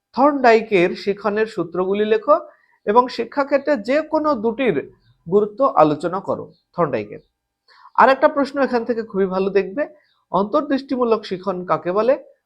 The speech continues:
অন্তর্দৃষ্টিমূলক শিখনের বৈশিষ্ট্যগুলি উল্লেখ করো। আর দুটো প্রশ্ন রিডিং পড়ে রাখবে, শিখনের কৌশল হিসাবে স্কিনার বক্স কি, সংক্ষেপে স্কিনার বক্সের পরীক্ষাটি বর্ণনা করো। আর,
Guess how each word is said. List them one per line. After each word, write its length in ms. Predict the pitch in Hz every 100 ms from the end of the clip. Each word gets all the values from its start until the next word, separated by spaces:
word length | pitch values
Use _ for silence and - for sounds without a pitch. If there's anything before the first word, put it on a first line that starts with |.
| _
অন্তর্দৃষ্টিমূলক 960 | 165 196 208 277 285 277 285 269 247 240
শিখনের 540 | 208 202 185 220 254
বৈশিষ্ট্যগুলি 880 | 180 165 175 170 170 160 190 269 - _ -
উল্লেখ 260 | 190 156 -
করো। 240 | 117 104 _ _ _ _ _ _ _ _ - -
আর 160 | 165
দুটো 240 | 175 226 254
প্রশ্ন 440 | 262 - 320 381 381 _ 180
রিডিং 320 | 214 254 233
পড়ে 180 | 208 185
রাখবে, 500 | 165 160 254 339 - _ _ -
শিখনের 500 | 254 247 269 277 269
কৌশল 420 | 226 220 277 269
হিসাবে 560 | 269 277 269 294 -
স্কিনার 480 | 208 - 233 226 226
বক্স 300 | 214 226 - _
কি, 320 | 226 277 339 _ _ _ _ _
সংক্ষেপে 580 | - 208 190 226 220 214
স্কিনার 360 | 202 202 185 180
বক্সের 340 | 180 180 190
পরীক্ষাটি 480 | 175 165 160 185 175
বর্ণনা 420 | 151 139 160 185
করো। 340 | 196 240 302 330 _ _ _ _ _ _ _ _
আর, 340 | 190 185 190